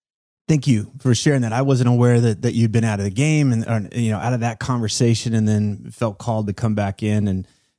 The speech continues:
and that, that's, uh, I could imagine it feeling like a burden, but also a calling. I could imagine it being pretty confusing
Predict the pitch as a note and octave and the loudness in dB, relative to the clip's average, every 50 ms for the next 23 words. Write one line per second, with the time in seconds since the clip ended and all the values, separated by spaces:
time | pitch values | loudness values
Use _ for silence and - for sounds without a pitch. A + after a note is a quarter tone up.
0 | _ - G#2 G#2 G2+ G2+ G#2+ G2+ - - G#2+ G#2 - _ - G#2+ G#2 G2 - - | _ -6 -4 -2 -2 -2 -4 -6 -8 -12 -20 -20 -16 _ -10 -10 -10 -10 -14 -16
1 | - - G2 G2+ G2 G2 F#2+ F#2+ F#2+ F#2 - - _ _ _ - - - _ _ | -14 -12 -8 -6 -6 -4 -6 -6 -8 -10 -12 -16 _ _ _ -20 -20 -20 _ _
2 | - - - _ - - - B2+ B2 D3 D#3 D#3+ F#3 F#3+ F#3+ E3 F3+ F3 E3 - | -20 -20 -20 _ -16 -10 -8 -6 -4 -4 -2 0 0 0 0 2 2 2 2 0
3 | - - D#3 D3+ D3 C#3 C3 B2+ - B2 A2 A#2 B2 C#3+ D3 C#3+ B2+ A#2 A#2 A#2 | 0 2 2 2 4 2 2 2 0 0 0 0 0 0 2 0 0 2 2 0
4 | A#2 - - B2+ A2+ G#2+ - - - A#2+ A2 A2+ B2+ C#3+ D3+ C#3 A#2 A2 G2+ A#2+ | 0 0 0 0 0 0 -2 -4 -4 -2 0 0 0 0 0 0 0 -2 -2 -2
5 | A2 A2+ A#2 A2+ G#2+ A2 A2+ G#2+ G2 A#2 A2+ G#2+ - - A#2+ A2+ - - A2 - | -2 -2 -2 -2 0 -2 -2 0 0 0 0 0 0 0 0 0 0 -2 -4 -2
6 | - A#2 A#2+ G#2+ G#2 G2 E2+ - | 0 0 2 2 0 -2 -6 -8